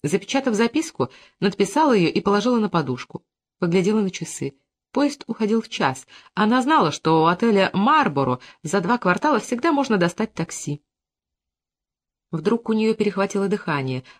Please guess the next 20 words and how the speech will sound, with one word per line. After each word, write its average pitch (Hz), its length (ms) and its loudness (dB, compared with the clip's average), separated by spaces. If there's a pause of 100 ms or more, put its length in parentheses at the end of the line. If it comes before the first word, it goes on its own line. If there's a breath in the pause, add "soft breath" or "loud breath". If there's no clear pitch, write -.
а 165 120 2
глаза 147 380 2
решительно 190 440 0
сверкнули. 147 540 -6 (420)
Человек 214 380 -2
проницательный 240 680 0
заметил 220 420 0
бы 202 120 0
тут - 160 -8
связь 220 300 -2
с - 80 -18
тем 214 180 0
выражением 202 440 2
решимости, 185 640 0
которое 208 380 0
появилось 208 520 2
у 202 40 0
неё 190 180 2
в 190 60 -8
парикмахерской. 143 760 -4